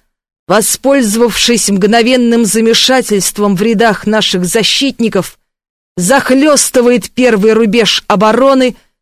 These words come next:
на котором и была Джая.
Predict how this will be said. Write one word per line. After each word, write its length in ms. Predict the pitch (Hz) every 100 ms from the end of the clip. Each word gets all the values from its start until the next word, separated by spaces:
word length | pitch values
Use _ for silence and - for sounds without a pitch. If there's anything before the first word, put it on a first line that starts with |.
| _ _ -
на 160 | 202
котором 640 | 208 196 233 233 226 214 180 _ _ -
и 80 |
была 320 | 170 190 190 185
Джая. 540 | 156 185 170 151